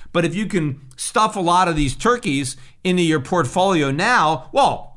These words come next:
you're gonna get a bigger bonus, right, at the end of the year, because it's gonna help your performance. So I think that is what is driving it, because people are not even investing their own money.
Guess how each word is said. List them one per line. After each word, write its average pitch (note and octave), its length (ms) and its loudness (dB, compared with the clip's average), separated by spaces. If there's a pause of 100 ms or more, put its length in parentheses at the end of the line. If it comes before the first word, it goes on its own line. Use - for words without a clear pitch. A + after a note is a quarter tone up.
you're A#2+ 180 -8
gonna D#3+ 140 -4
get D3+ 220 0
a C#3+ 40 -4
bigger E3+ 340 0
bonus, A3+ 640 0
right, B2+ 200 -4
at D3+ 140 -2
the E3 160 0
end F3 80 2
of F3+ 80 0
the F3 80 -2
year, B3+ 220 0
because C#3+ 320 -6
it's C3+ 140 -8
gonna D3 180 -6
help C#3 200 0
your C3+ 120 -8
performance. B2+ 500 -4
So C#3 200 -8 (220)
I D#3 120 -2
think F3+ 240 -4
that G3 200 2
is D#3 160 -4
what D#3 160 0
is A#2 120 -4
driving D3 460 0
it, B2 40 -8
because C3+ 160 -6
people G#3 320 -4
are E3+ 60 2
not F3+ 240 0
even E3+ 180 -4
investing C#3+ 520 -4
their D#3 180 0
own D#3+ 160 0
money. F3 280 0